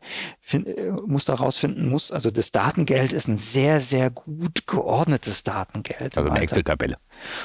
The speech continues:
Speaker 1: Und meinetwegen dann auch in Form einer Rückübersetzung in eine Excel-Tabelle. Ähm, aber, äh, das schafft eine unfassbare, also es ist eine gen-, genaue Profilierbarkeit des Alltags. Und jeder, der,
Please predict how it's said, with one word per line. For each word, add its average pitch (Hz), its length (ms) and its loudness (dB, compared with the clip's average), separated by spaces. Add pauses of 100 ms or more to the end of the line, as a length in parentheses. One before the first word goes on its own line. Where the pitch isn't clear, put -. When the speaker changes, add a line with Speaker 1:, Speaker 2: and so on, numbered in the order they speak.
(400)
Speaker 1:
Und 135 420 4
meinetwegen 127 480 4
dann 160 160 4
auch 147 160 4
in 135 60 2
Form 131 240 2
einer 127 560 4
Rückübersetzung 120 640 4
in 101 180 2
eine 117 60 4
Excel-Tabelle. 196 800 2 (100)
Ähm, 143 200 0 (520)
aber, 123 480 4
äh, 127 240 4
das 110 200 0
schafft - 280 0 (120)
eine 107 460 2 (220)
unfassbare, 123 1200 0
also 113 220 -4
es - 80 -6
ist 117 100 -8
eine 107 220 -8 (220)
gen-, 147 380 -2
genaue 110 760 6
Profilierbarkeit 107 1120 -2
des 107 120 -4
Alltags. 131 540 0
Und 120 160 -2
jeder, 127 180 0
der, 104 240 0